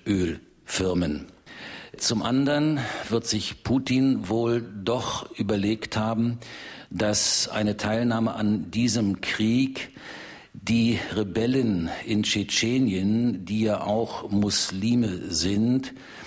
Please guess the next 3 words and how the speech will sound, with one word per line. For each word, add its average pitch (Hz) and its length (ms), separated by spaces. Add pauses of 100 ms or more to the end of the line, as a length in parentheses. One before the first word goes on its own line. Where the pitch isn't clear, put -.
(340)
vielleicht 113 800
doch 98 420
noch 113 580